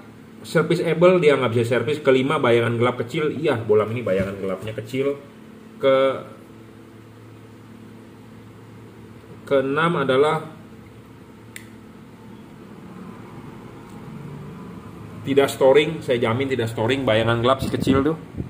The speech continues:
ya. Tidak storing, iya betul tidak storing. Eh, ketujuh adalah soal pendinginan, pendinginannya bagus, ada heatsinknya sedikit ya, celahnya.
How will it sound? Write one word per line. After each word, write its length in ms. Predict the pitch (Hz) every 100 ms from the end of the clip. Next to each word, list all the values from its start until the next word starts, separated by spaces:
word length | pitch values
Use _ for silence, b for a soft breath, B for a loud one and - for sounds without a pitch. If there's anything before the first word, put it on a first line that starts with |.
| -
ya. 280 | 107 120 120 - - - - - - -
Tidak 200 | 127 127
storing, 440 | - 131 156 147
iya 200 | 131 143
betul 400 | 131 110 131 139
tidak 200 | 131 104
storing. 480 | 107 107 113 139 139 - - - - - - - - - - - -
Eh, 560 | 110 110 110 113 113 113 113
ketujuh 1300 | 117 113 117 117 117 117 117 117 110 - 120 117 143
adalah 160 | 127
soal 240 | 135 131 120
pendinginan, 560 | 117 110 110 113 127
pendinginannya 800 | 127 110 104 104 104 123 123 120
bagus, 400 | 107 92 98 127
ada 160 | - 98
heatsinknya 480 | 104 - 107 110 113
sedikit 400 | 107 95 123 -
ya, 160 | 110
celahnya. 560 | 113 101 95 92 110